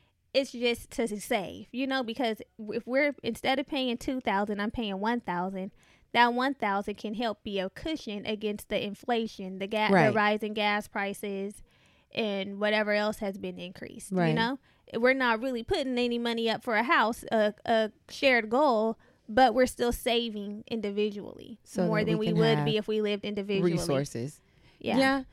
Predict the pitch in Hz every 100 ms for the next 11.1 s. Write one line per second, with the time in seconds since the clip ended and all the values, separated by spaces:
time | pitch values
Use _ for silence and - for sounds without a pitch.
0 | - - - 247 262 254 220 226 226 233
1 | 233 220 185 190 208 196 196 190 196 196
2 | 208 208 190 185 185 185 - - 269 302
3 | 320 277 294 269 226 240 226 240 - 202
4 | 190 - 220 226 226 220 208 208 - _
5 | 233 208 214 220 214 - 214 - 214 214
6 | 214 208 220 220 208 214 208 208 226 247
7 | 220 220 226 226 226 208 196 202 196 208
8 | 220 190 196 190 180 190 190 190 214 -
9 | - - 196 185 180 185 185 220 214 220
10 | 202 - 208 214 220 220 208 - 226 220
11 | 208